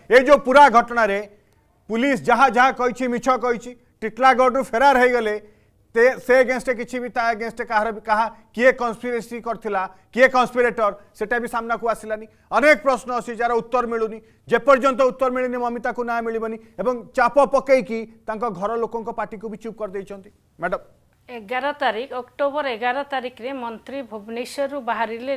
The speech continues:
Speaker 2: ରିଆମାଲରେ ହଲ୍ଟ କଲେ ତାଙ୍କର ଗସ୍ତ ସୂଚୀ ଅନୁସାରେ। ତାପରେ ସେ ବାହାରିଲେ ଭବାନୀପାଟଣା, ଏଗାର ତାରିଖ ଯାଏ ସେଠି ରହିଲେ ଏବଂ ତାପରେ ମମ-, ମମିତା ମେହେର କେସ୍ ରେଜିଷ୍ଟର ହେଲା ତେର ତାରିଖରେ। ଚଉଦ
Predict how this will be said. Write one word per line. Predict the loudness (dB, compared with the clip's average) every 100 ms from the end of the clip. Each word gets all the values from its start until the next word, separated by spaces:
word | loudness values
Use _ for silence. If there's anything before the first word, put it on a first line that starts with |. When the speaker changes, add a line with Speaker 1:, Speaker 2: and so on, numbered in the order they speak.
| -8
Speaker 2:
ରିଆମାଲରେ | -10 -4 -2 -2 -4 -4 -6 -8
ହଲ୍ଟ | -8 -10 -10
କଲେ | -14 -18 -18 -20 _ _ _ _ _ _ _ _ -6
ତାଙ୍କର | -4 -2 -2
ଗସ୍ତ | 0 0 0 -4
ସୂଚୀ | -4 -8 -8 -6
ଅନୁସାରେ। | -6 -8 -10 -10 -10 -14 _ _ _ 0
ତାପରେ | 0 2 0 -2
ସେ | 0 0 0 -2 _ _ _
ବାହାରିଲେ | -6 -4 -2 -2 0 0 0
ଭବାନୀପାଟଣା, | -2 0 0 0 -2 -4 -4 -6 -6
ଏଗାର | -6 -4 -2 -2
ତାରିଖ | 0 -2 -2 -4
ଯାଏ | -4 -2
ସେଠି | -6 -12 -8
ରହିଲେ | -6 -6 -6 -8 -10 -14 _ _ _ -10
ଏବଂ | -4 -2 -2
ତାପରେ | 2 4 4 2 0 0
ମମ-, | -2 -6 -8
ମମିତା | -8 -6 -6 -2 -2
ମେହେର | -2 -6 -8 -8
କେସ୍ | -6 -6 -6
ରେଜିଷ୍ଟର | -8 -8 -10 -12 -8 -8
ହେଲା | -8 -8 -8 -10 _ _ _ _
ତେର | -2 -2
ତାରିଖରେ। | 2 0 0 -6 -10 -10 _ _
ଚଉଦ | -4 -2 2